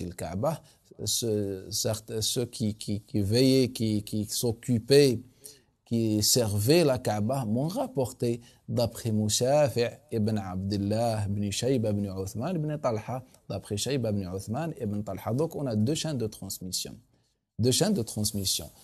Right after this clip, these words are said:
Celle de Tabarani, elle est très authentique. Abu Bishr, d'après, euh, Mushafi', c'est un transmetteur de Muslim, c'est un grand transmetteur du hadith, d'après son grand-père qui est un compagnon, Shayba ibn Uthman ibn Talha, c'est un compagnon.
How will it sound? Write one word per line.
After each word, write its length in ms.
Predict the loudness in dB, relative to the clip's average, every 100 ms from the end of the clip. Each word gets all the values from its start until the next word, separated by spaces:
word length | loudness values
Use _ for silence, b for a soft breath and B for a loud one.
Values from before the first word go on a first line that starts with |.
| B 0 2
Celle 260 | 6 6
de 60 | 4
Tabarani, 720 | 4 2 4 2 2 0 -4 -4
elle 120 | -2
est 180 | -2 -2
très 300 | -4 -2 0
authentique. 540 | -2 -2 -6 -6 -6 -4
Abu 220 | -2 0
Bishr, 340 | 0 -2 -2 -2
d'après, 540 | -2 -4 -4 -2 -2
euh, 380 | -8 -10 -10 -10
Mushafi', 720 | -8 -8 -2 4 4 4 -2 -4
c'est 140 | -6 -6
un 80 | -8
transmetteur 600 | -8 -8 -8 -8 -6 -4
de 80 |
Muslim, 460 | -2 -2 -2 -4 -4
c'est 160 | -8 -12
un 140 | -12
grand 420 | -10 -8 -8 -10 -18 _ _ _ _ _ -20 -14
transmetteur 560 | -8 -4 -4 -4 -6
du 140 | -4 -4 -2
hadith, 400 | -2 -2 -4 -6 B B B
d'après 380 | 2 2 4 0
son 200 | 2 0
grand-père 460 | -2 -2 -2 -4
qui 120 | -2 -4
est 80 |
un 160 | -4 -6
compagnon, 500 | -6 -4 -4 -4 -4
Shayba 320 | -2 -2 0
ibn 180 | -2 -2 -4
Uthman 400 | -6 -8 -8 -8
ibn 180 | -6 -4
Talha, 180 | -6 -8 -8
c'est 140 | -8 -6
un 160 | -6
compagnon. 600 | -4 -4 -4 -6 -6 -8